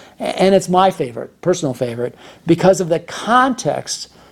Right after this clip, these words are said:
uh, in the Bible to which the hundred years was called a generation. In the book of Gen-, Genesis, uh, chapter five, we read this. It says,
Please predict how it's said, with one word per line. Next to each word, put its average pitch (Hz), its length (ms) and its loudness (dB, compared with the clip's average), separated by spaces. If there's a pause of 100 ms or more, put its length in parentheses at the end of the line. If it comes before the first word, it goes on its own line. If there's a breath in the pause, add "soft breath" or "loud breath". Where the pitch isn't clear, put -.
(260 soft breath)
uh, 156 200 -2
in 180 140 2
the 175 80 6
Bible 175 380 2
to 165 180 -6
which 170 320 -2
the 160 120 -2
hundred 170 360 -2
years 156 340 2
was 147 160 0
called 151 360 2
a 139 60 -4
generation. 135 760 -4 (520 loud breath)
In 185 300 4
the 175 60 6
book 214 240 4
of 175 160 2
Gen-, 185 380 0
Genesis, 170 580 -4
uh, 143 100 -2
chapter 156 420 2
five, 165 380 4
we 139 80 -2
read 139 260 -4
this. 143 220 0
It 131 80 -4
says, 139 320 0